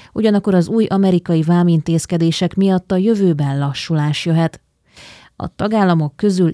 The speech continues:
Írország vitte a prímet három egész két tized százalékos negyedéves és csaknem tizenegy százalékos éves növekedéssel.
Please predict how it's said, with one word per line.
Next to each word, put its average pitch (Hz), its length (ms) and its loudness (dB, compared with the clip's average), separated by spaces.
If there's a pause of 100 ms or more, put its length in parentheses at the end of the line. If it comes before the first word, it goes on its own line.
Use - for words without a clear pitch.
Írország 170 680 0
vitte 160 340 -2
a 160 40 2
prímet 180 460 2
három 151 320 -2
egész 170 320 0
két 175 260 -4
tized 147 300 -4
százalékos 156 680 -2
negyedéves 170 720 0 (420)
és - 220 -4
csaknem 226 420 0
tizenegy 196 520 0
százalékos 151 840 -2
éves 143 460 -2
növekedéssel. 143 960 -2